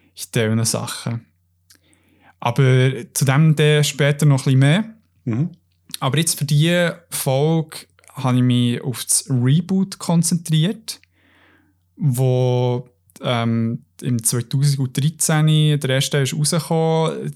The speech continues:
Speaker 1: Der Grund für das Reboot ist eben auch unter anderem so ein bisschen die sexistischen Vorwürfe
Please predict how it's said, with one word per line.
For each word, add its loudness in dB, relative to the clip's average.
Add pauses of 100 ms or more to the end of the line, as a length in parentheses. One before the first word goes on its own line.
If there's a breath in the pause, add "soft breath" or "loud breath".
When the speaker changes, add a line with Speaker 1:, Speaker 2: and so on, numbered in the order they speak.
Speaker 1:
Der -4
Grund 2
für -6
das 0
Reboot 0
ist -2
eben -4
auch 0
unter 0
anderem 2
so -2
ein -6
bisschen -2
die -6
sexistischen -4
Vorwürfe 0